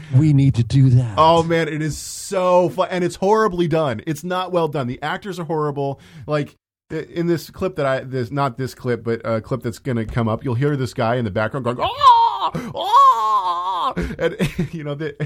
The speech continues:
Speaker 2: and the guy who's playing Graham Walsh is supposed to be holding this guy down, <laughs> and, and,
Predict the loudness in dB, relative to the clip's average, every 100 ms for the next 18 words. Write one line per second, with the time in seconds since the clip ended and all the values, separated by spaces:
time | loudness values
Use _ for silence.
0 | -6 -8 -8 -14 -14 -4 -4 0 -2 0
1 | -2 -2 -4 -8 -12 -2 0 2 0 -2
2 | 0 0 0 0 0 0 -2 -8 -8 -8
3 | -8 -6 -6 -4 -4 -4 -4 -6 -4 -2
4 | -2 -4 -4 -4 -6 -10 -20 -6 -2 -2
5 | -4 _ -6 -4 -4 -10 -10